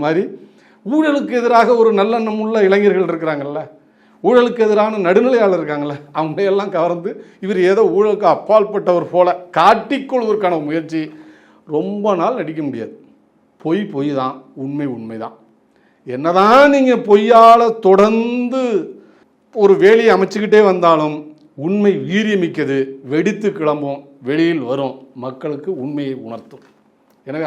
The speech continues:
அந்த வகையில் இந்த தேர்தல்ல இந்த பாட்சாவெல்லாம் பலிக்காது. மோடி அவர்களுடைய நாட்கள் எண்ணப்பட்டு கொண்டிருக்கிறது.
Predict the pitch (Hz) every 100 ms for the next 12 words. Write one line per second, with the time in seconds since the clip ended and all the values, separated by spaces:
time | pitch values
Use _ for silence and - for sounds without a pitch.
0 | 127 143 151 143 160 180 143 - 143 143
1 | 143 208 - - _ _ _ 143 127 120
2 | 135 135 139 127 139 143 127 131 135 139
3 | 143 196 - - _ _ - 131 160 156
4 | 139 131 127 123 113 127 151 - 196 131
5 | 135 160 - 147 135 135 127 123 127 127